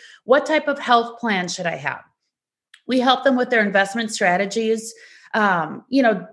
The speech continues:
do, do I just do a work retirement plan or do I do a Roth I R A or do I do a health savings account? Do I do a traditional I R A? Like how, what accounts and what products to use for, um, investing.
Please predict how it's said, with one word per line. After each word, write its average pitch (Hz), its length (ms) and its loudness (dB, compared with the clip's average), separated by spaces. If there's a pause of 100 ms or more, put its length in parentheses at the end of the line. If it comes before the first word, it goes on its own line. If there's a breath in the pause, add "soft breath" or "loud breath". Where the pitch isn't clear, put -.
(100)
do, 285 320 0 (100)
do 277 140 0
I 254 100 4
just 262 360 0
do 285 200 0
a 240 360 4
work 240 360 2
retirement 240 580 0
plan 269 240 -2
or 247 80 2
do 240 200 -2
I 254 80 2
do 247 180 -2
a 247 100 2
Roth 233 360 0
I 220 140 0
R 214 180 0
A 175 220 2
or 208 140 -2
do 269 220 -4
I 269 80 0
do 254 200 0
a 247 60 4
health 233 220 0
savings 214 460 -2
account? 180 400 -6 (360 loud breath)
Do 285 160 0
I 277 120 4
do 262 160 2
a 262 80 4
traditional 233 560 0
I 196 200 0
R 185 160 4
A? 160 160 0
Like 214 200 -2
how, 277 580 0
what 269 420 0
accounts 240 800 -4 (280 soft breath)
and 247 120 0
what 262 180 -2
products 254 480 -2
to 254 60 -4
use 202 420 -4
for, 208 800 2 (260 loud breath)
um, 214 300 0
investing. 190 720 -4